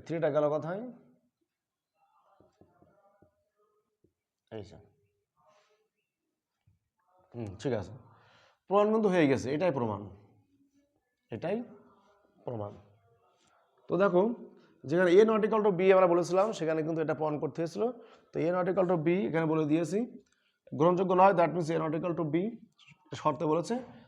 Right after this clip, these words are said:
আর এটা কিন্তু প্রমাণ করতে বলেছিল, আমাদের প্রমাণটা কিন্তু already হয়ে গেছে। অতএব লিখতে পারি আমরা কি এ স্কয়ার প্লাস a b plus বি স্কয়ার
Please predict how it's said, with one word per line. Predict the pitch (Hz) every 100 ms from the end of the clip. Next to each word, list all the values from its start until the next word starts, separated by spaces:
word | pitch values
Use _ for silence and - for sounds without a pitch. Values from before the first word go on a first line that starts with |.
| _ 143
আর | 143
এটা | 151 165
কিন্তু | 175 175
প্রমাণ | 160 151 147
করতে | 151 123 156
বলেছিল, | 170 175 202
আমাদের | 170 151 147
প্রমাণটা | 143 143 143
কিন্তু | 156 220 226 - _ - 151
already | 147 165 123
হয়ে | 117
গেছে। | 113 - 107 - _ _ _ _ -
অতএব | 123 175 175
লিখতে | 156 165
পারি | 165 165
আমরা | 165 165
কি | 170 151
এ | 151
স্কয়ার | - 165 156 160 165 -
প্লাস | 147 147 151 147 - - 143
a | 143 139 139
b | 151 165 156
plus | 143 143 139 127
বি | 139 135
স্কয়ার | - 143 151